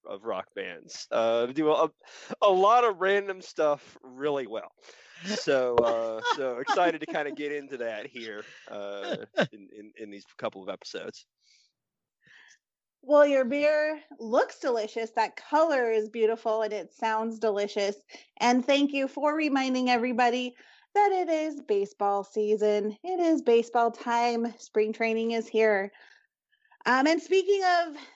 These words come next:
Speaker 2: the great Mike, who put together this amazing bracket, as he always does, I'm sure you also have something delicious that I'm always jealous of every time as well.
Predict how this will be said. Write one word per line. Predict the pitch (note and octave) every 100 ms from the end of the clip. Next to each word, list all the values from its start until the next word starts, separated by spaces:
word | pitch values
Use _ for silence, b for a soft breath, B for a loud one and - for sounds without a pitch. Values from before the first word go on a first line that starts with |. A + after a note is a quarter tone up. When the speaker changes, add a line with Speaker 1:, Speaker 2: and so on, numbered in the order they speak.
| C4+
Speaker 2:
the | D4+
great | B3+ C#4 C4
Mike, | C4+ C4 B3 - -
who | C#4+
put | - C#4
together | D4 C4 B3+ B3 B3
this | B3 A#3+ _ _ _ -
amazing | C4+ C4+ C4+ C4+ B3+ C4 A#3+
bracket, | B3+ B3 C4+ C#4 - _ b b -
as | B3 A#3+
he | C4+ A3+
always | A#3+ A#3+ A#3+ A#3+
does, | C#4 D#4 E4+ G4 F4+ _ _ -
I'm | C#4 C#4+
sure | D4 C#4+
you | D4 D4+ -
also | D#4+ F#4 F#4 E4
have | D#4 D4+
something | D4 C4+ C#4 B3
delicious | B3+ B3 B3 B3 A#3+ -
that | A#3
I'm | A#3 A3+ A3+ -
always | C4+ C4 C4 A3+
jealous | A3+ G#3+ G#3+
of | G#3+ G#3
every | G#3+ G3 G#3
time | G#3+ G3+ G#3
as | G3+
well. | A#3+ G#3+ F3+